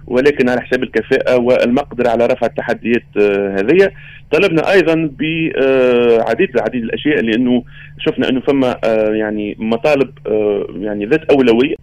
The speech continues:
اللي هي، آه، يعني تدعيم، تدعيم يعني القضاء باش يقوم بمهامه على أحسن ما يجب، لأنه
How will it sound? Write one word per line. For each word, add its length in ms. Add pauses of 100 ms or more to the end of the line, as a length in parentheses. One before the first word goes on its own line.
اللي 160 (100)
هي، 360
آه، 420 (220)
يعني 220
تدعيم، 580 (380)
تدعيم 420
يعني 220
القضاء 580
باش 240
يقوم 320
بمهامه 500
على 100
أحسن 240
ما 80
يجب، 280
لأنه 360